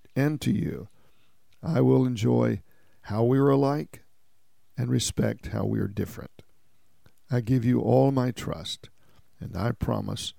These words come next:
you all my tomorrows. These promises are made in love, kept in faith, lived in hope, and by God's grace, grace made each day.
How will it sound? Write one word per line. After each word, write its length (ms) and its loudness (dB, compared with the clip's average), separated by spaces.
you 420 -2
all 600 2
my 540 -2
tomorrows. 760 -8
These 340 4
promises 680 0
are 100 0
made 260 0
in 200 0
love, 460 -6
kept 280 -2
in 120 2
faith, 500 0
lived 400 2
in 140 0
hope, 460 0
and 200 -6
by 300 0
God's 420 -2
grace, 640 0
grace 520 -2
made 480 -4
each 320 -4
day. 460 -6